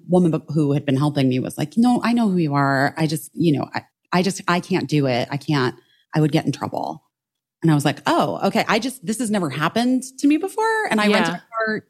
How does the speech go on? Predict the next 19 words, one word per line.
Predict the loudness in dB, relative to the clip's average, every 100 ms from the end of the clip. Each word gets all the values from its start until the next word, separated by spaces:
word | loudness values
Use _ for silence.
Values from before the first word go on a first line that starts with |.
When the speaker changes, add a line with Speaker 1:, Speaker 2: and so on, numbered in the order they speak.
| _
Speaker 1:
at | -6 -2
this | -4 -4
place, | -2 0 0 -2 -10 -20 _ _ _ _ _ -4
like, | -2
a | 0
couple | 2 4
months | 4 2
ago, | 2 4
and | 4
it | 2 0
didn't | -2 -2 -4 _ _ _ _ -6
happen | 0 2 2
then. | 4 2 2 0 -2 -12 -20 _ _ _ _
And | 2
the | 4
manager's | 2 2 0 0
like, | -2 0
"Well, | -2 0
that's, | -2 -4 -10 -20